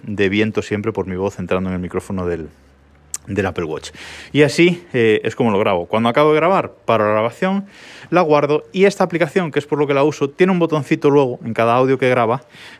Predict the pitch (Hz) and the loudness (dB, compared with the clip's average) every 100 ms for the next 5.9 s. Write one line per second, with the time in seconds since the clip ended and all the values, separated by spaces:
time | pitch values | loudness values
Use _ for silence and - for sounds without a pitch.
0 | - 117 107 123 190 - 120 110 113 113 | -4 -2 0 2 0 0 -2 0 0 0
1 | 120 151 151 147 151 151 147 127 123 123 | 0 0 0 -2 -4 0 2 4 2 0
2 | 123 117 117 120 117 117 123 113 117 127 | -2 -2 -4 -4 0 0 2 2 2 2
3 | 98 82 - 92 - 117 85 90 98 113 | 2 -4 -6 -8 -6 -6 -4 -2 2 4
4 | 196 240 - 104 - 113 98 107 95 101 | 4 2 -8 -12 -4 -2 -2 -4 -4 -6
5 | - 170 185 110 92 92 - 92 - | -2 -2 -2 -6 -8 -8 -6 -6 -6